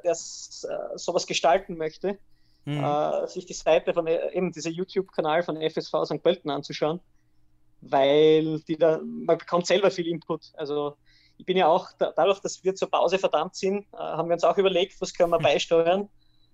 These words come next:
Speaker 1: Und, äh, ich und noch ein Kollege vom Verein, wir sind eben auch bei den Spielen zugegen und berichten über die Spiele oder filmen eben und so weiter. Also einfach, um unseren Beitrag zu leisten ein bisschen.
Speaker 2: Mhm.
Speaker 1: Ähm, aber ich denk,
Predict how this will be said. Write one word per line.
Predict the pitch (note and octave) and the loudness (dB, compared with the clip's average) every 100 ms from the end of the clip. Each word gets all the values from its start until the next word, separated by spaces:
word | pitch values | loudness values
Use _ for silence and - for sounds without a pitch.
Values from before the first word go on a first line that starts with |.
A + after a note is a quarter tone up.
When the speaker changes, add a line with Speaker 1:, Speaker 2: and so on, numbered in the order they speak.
| _ - | _ -4
Speaker 1:
Und, | D#3+ D#3+ E3 E3+ - - | 2 4 2 -2 -6 -2
äh, | D3+ D#3 D3+ D3+ D3+ D3+ - - - _ _ _ | 2 4 4 6 4 0 -6 -14 -20 _ _ _
ich | G#3 - | -6 -2
und | F3 | 2
noch | E3+ - | 2 2
ein | G3+ | -2
Kollege | G3 F3 F3 F#3+ | 0 2 2 0
vom | F#3 E3 | -2 -4
Verein, | E3 D#3 F3+ F#3 | -2 0 -2 -4
wir | E3+ | -8
sind | - F3+ | -8 -8
eben | E3+ D#3+ | -2 2
auch | E3+ - | 2 2
bei | |
den | D#3+ D#3 | 0 -2
Spielen | - E3 D#3 | -6 -12 -12
zugegen | D#3+ D#3 D#3 | -8 -6 -4
und | D3+ | -4
berichten | E3 D#3+ F#3 - F3 | -4 -4 -4 -6 -6
über | E3+ | -4
die | F3 | -6
Spiele | - E3+ D#3+ D#3 D#3 | -10 -2 4 4 2
oder | D3 D3 | 2 0
filmen | - F3 F3 D#3 | 0 -2 0 2
eben | D#3 D#3+ | 0 -2
und | D#3+ D3+ | -6 -2
so | D3 | 2
weiter. | D3+ D3+ D#3+ D#3 _ _ _ _ _ - | 2 2 0 0 _ _ _ _ _ -4
Also | C#3 C#3 | 0 2
einfach, | C#3+ D#3 | 2 0
um | D#3+ | 0
unseren | D#3+ D#3+ | 0 2
Beitrag | D#3+ D#3+ E3+ D#3 | 2 2 -2 -6
zu | - D3+ | -10 -6
leisten | D#3+ D#3+ F3 | -4 -4 -10
ein | E3 | -12
bisschen. | E3 F3 F3+ _ _ _ | -10 -10 -12 _ _ _
Speaker 2:
Mhm. | D3 D#3 D#3 F3+ | -6 -4 -4 -4
Speaker 1:
Ähm, | C#3+ D3 C#3+ D3 D#3 - - | -4 -4 -8 -16 -20 -20 -8
aber | D3 D3+ D3+ D3+ D3+ C#3 _ _ _ _ _ _ _ _ _ _ _ - _ - | -2 0 4 4 2 -4 _ _ _ _ _ _ _ _ _ _ _ -20 _ -14
ich | E3 | 0
denk, | D#3 E3+ | 0 0